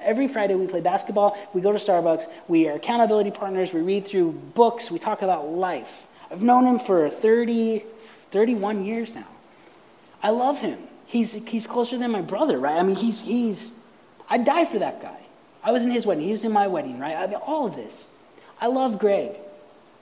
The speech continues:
But if you mean we've sexualized our relationship, no. And this is something that our culture is really messed up on, right?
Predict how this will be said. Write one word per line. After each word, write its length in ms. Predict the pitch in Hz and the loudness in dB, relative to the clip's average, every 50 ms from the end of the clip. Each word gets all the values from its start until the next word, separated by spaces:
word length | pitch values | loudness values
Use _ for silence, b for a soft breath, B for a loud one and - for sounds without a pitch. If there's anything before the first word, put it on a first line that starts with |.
| B B B B B - | B B B B B -2
But 160 | 170 220 202 | 0 0 0
if 260 | 196 240 247 240 - 247 | 2 0 -2 -2 0 2
you 180 | 254 262 254 | 4 6 6
mean 600 | 240 233 240 247 233 220 202 190 185 190 196 190 - - - - - - | 6 4 4 4 2 2 2 0 0 -2 -4 -6 -8 -14 -20 -16 -6 -4
we've 160 | 180 185 180 | -2 -2 -2
sexualized 960 | - - - - - 233 233 233 - - 254 233 220 196 196 185 170 165 - 170 | -4 -6 -4 0 0 0 0 -2 -4 -4 0 0 2 4 4 2 2 0 -2 -2
our 100 | 151 147 | -2 -2
relationship, 800 | 147 147 175 240 311 320 - - 165 147 - - - 123 120 - - - | -2 -2 0 2 2 2 0 -2 -6 -8 -8 -8 -12 -14 -16 -18 -10 -2
no. 400 | 226 262 311 277 - - - - - - - - - - - - _ - - - - - - B B B B B B B B B | 2 2 2 2 0 -4 -10 -14 -16 -20 -20 -20 -20 -20 -20 -20 _ -20 -20 -20 -20 -20 -20 B B B B B B B B B
And 120 | - 220 240 | -4 -2 0
this 160 | 294 302 - | 0 2 4
is 120 | 392 370 | 2 4
something 280 | - 359 320 269 269 233 | 6 6 6 6 4 4
that 100 | 208 175 | 2 2
our 140 | 175 196 190 | 2 0 0
culture 300 | - - 208 196 - 175 | 0 0 0 0 -2 -2
is 60 | 160 | -4
really 300 | 160 180 196 202 208 202 | 0 2 4 4 4 4
messed 360 | 185 175 - - - - - | 2 0 0 -2 -4 -4 -4
up 180 | 156 151 - - | -4 -4 -4 -8
on, 200 | 120 107 107 120 | -12 -12 -10 -6
right? 300 | 131 143 156 165 185 | -4 -2 -2 -2 -2